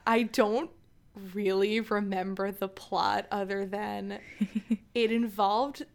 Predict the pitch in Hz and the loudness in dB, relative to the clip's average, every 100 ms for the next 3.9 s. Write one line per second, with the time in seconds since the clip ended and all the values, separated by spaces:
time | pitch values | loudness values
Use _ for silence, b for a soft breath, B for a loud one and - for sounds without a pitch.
0 | _ 226 247 254 226 202 190 190 196 208 | _ -2 2 2 2 0 -2 -2 -2 -2
1 | 196 196 196 196 196 185 185 196 196 190 | -4 -2 0 -2 -2 -4 -4 -6 -6 -6
2 | 208 208 202 - 180 202 107 - 208 190 | -6 -8 -8 -8 -4 -2 -4 -6 -8 -4
3 | 220 214 220 196 190 185 185 185 | -2 0 0 0 2 2 2 -2